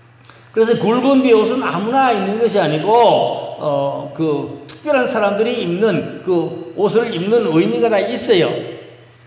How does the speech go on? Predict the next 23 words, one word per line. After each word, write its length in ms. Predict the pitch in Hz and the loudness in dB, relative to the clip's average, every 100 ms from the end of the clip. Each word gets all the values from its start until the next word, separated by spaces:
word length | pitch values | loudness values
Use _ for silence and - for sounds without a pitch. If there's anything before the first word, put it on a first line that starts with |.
| _ _ _ | _ _ _
첫째, 520 | 220 214 233 175 214 | -6 2 2 2 0
애통할 460 | 226 233 262 254 | -2 0 2 2
때 140 | 262 240 | 4 2
입는 160 | 202 202 | 2 2
옷입니다. 480 | 180 - 165 147 131 - - - - - _ | 0 0 -2 -2 -4 -6 -14 -18 -20 -20 _
창세기 460 | - 208 226 220 220 | -4 -2 0 0 0
삼십칠 580 | 214 214 220 - 220 208 | -2 -2 -4 -4 -10 0
장 260 | 240 170 - - - - | 0 0 -2 -8 -12 -16
삼십삼 640 | - - 240 220 208 233 226 | -18 -8 -6 -6 -4 -4 2
절로 220 | 220 208 | 2 2
삼십사 640 | - 226 226 - - 190 | -2 -6 -6 -10 -2 0
절에 220 | 202 196 170 | 2 0 0
보니까, 840 | 156 151 170 165 202 247 - - - - - - - | -2 -2 -2 0 2 2 0 -6 -12 -16 -20 -20 -16
에, 40 | 135 69 71 - - - _ _ _ _ _ _ _ | -14 -14 -16 -20 -20 -20 _ _ _ _ _ _ _
그 100 | - | -6
요셉이 680 | 151 220 262 254 175 90 - - - - - - | 2 2 4 2 0 -2 -10 -16 -20 -20 -20 -8
형님들한테, 1200 | - 262 247 233 214 180 196 180 151 - - - - | -2 0 2 2 2 2 2 0 0 -6 -12 -14 -10
에, 240 | 151 143 147 160 | -8 -6 -8 -6
뭐 140 | 175 | -4
먹을 300 | 175 190 226 | -2 -2 0
거 520 | 226 202 - - - | 0 0 -2 -10 -16
갖다 320 | - 202 214 180 | -8 -4 -4 -2
주러 460 | 185 165 165 - | -2 -2 -4 -8